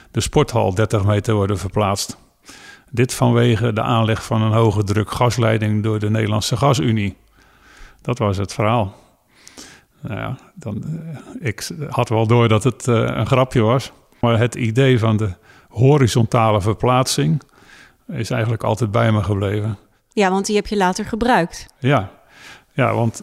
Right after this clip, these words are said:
Speaker 1: eh, eh, dat is even een stukje techniek, maar horizontaal betekent eigenlijk dat je het gewicht wat je wilt verplaatsen niet optilt, hè. Dat zijn wij gewend, dat doen we meestal. Maar je kan dingen ook horizontaal verplaatsen, oftewel schuiven.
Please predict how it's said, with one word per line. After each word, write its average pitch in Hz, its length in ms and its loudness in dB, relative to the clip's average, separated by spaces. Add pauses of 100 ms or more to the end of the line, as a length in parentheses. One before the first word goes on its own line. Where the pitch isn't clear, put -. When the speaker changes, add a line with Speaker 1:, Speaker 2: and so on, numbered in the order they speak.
(120)
Speaker 1:
eh, 120 300 -6
eh, 117 500 -10
dat 127 100 -8
is 120 120 -8
even 117 200 0
een 101 60 -4
stukje - 360 -4
techniek, 120 400 2
maar 123 160 2
horizontaal 120 760 4
betekent 120 540 -2
eigenlijk 110 400 -2
dat 117 180 -2
je 123 80 -4
het - 360 -4 (420)
gewicht 123 500 2
wat 117 180 -2
je 123 100 -2
wilt 110 220 0
verplaatsen 120 560 -2
niet 110 160 -4
optilt, 135 500 0
hè. 131 120 -2
Dat 135 180 -8
zijn 107 200 -2
wij 104 160 -2
gewend, 110 320 -2
dat 101 140 -4
doen 107 120 -2
we 120 100 0
meestal. 123 560 -2 (580)
Maar 123 360 -4
je 120 100 -2
kan 120 240 0
dingen 117 240 0
ook 117 180 -2
horizontaal 110 720 0
verplaatsen, 107 560 -6
oftewel 95 360 -6
schuiven. 123 600 0